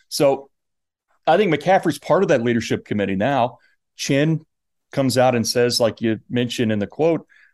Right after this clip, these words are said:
"This is not something that's productive. We, we can't do it." So hopefully they've got that core now in-house that can manage that, because I'll be honest with you, this is a players' league. A-, and Billy, you know that.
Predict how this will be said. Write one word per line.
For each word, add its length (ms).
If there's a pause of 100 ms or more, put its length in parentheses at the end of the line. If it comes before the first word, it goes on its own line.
(160)
"This 220
is 100
not 260
something 320
that's 140
productive. 720
We, 120
we 140
can't 300
do 160
it." 100
So 160
hopefully 380
they've 200
got 300
that 220
core 360
now 420 (360)
in-house 560
that 160
can 160
manage 360
that, 260
because 400 (500)
I'll 80
be 120
honest 220
with 100
you, 40
this 140
is 60
a 40
players' 420
league. 240 (600)
A-, 200
and 120
Billy, 200
you 120
know 200
that. 260